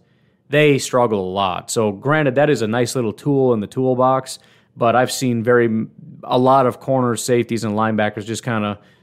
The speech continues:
scoot around them and make a tackle. They're just gonna have to do athletic things. And to be completely honest, being athletic, um, you call 'em weak, uh, linebackers, might even be to their credit, because I think, you know, if you take a two hundred and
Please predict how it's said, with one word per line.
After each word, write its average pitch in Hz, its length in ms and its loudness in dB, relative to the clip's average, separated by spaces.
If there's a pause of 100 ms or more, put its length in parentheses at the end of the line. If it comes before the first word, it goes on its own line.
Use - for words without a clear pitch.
scoot - 540 0
around 113 380 2
them 107 120 0
and 107 80 0
make 107 180 -2
a 98 40 -6
tackle. 104 340 -4
They're 139 140 0
just 175 180 -2
gonna 156 140 2
have 131 180 -2
to 139 80 -4
do 123 160 2
athletic 110 400 0
things. 90 400 -10 (180)
And 160 100 2
to 165 60 4
be 214 100 4
completely 180 400 2
honest, 127 300 0
being 127 220 2
athletic, 113 580 0 (380)
um, 107 480 0 (1040)
you 113 140 -14
call 117 260 0
'em 104 80 -2
weak, 113 460 -6
uh, 98 140 -8
linebackers, 107 760 -2
might 123 340 -2
even 113 200 -2
be 113 140 -2
to 110 100 -8
their 98 160 -4
credit, 92 380 -4
because 110 200 -2
I 113 100 2
think, 139 320 -4 (420)
you 135 60 -4
know, 131 80 4
if 113 100 0
you 175 80 0
take 151 260 2
a 117 120 2
two 147 260 -2
hundred 131 240 0
and 101 240 -6